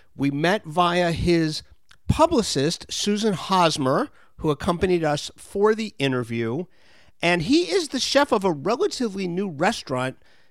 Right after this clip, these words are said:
It opened during covid. It's doing quite well. It's very well received. It is in Newport, Rhode Island, a town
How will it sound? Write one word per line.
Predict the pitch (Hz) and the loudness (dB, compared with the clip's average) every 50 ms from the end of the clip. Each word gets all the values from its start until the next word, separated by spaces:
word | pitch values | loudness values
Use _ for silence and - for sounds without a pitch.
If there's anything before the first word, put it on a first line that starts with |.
| _ _ _ _ | _ _ _ _
It | 165 175 - | -4 -2 2
opened | 214 254 349 - 311 226 165 147 120 | 2 0 2 2 -2 -2 -2 -4 0
during | - 185 240 262 262 247 | 2 2 4 4 0 -2
covid. | - - 202 180 165 151 147 147 147 156 | -4 0 2 2 2 2 0 -2 -2 -2
It's | 151 - - | -4 -8 -8
doing | - 202 208 226 233 226 196 | -6 -4 -2 -2 -2 -4 -6
quite | - - - 208 214 226 - 151 | -8 -2 0 2 2 2 2 0
well. | 147 151 139 135 131 139 160 156 | -2 -2 0 0 0 0 -2 -2
It's | 143 - | -4 -8
very | - - 160 170 220 240 | -6 -2 0 2 2 2
well | 220 202 180 170 | 2 2 0 0
received. | 156 143 143 - - - 123 131 151 156 147 | 0 -2 -4 -4 -6 -4 -4 -6 -6 -6 -4
It | 156 139 | -4 -2
is | 151 151 143 | -2 -2 -2
in | 160 170 151 139 131 | -2 -2 0 0 0
Newport, | 151 208 254 - - - 294 254 226 170 | 0 0 0 -2 -2 4 4 4 4 4
Rhode | 180 180 170 | 0 0 2
Island, | 165 147 151 147 143 131 127 135 165 180 160 | 2 4 4 4 4 2 0 -2 -4 -4 -6
a | 139 | -8
town | - - 175 170 170 170 170 175 175 | -6 -4 0 0 0 0 0 -2 -6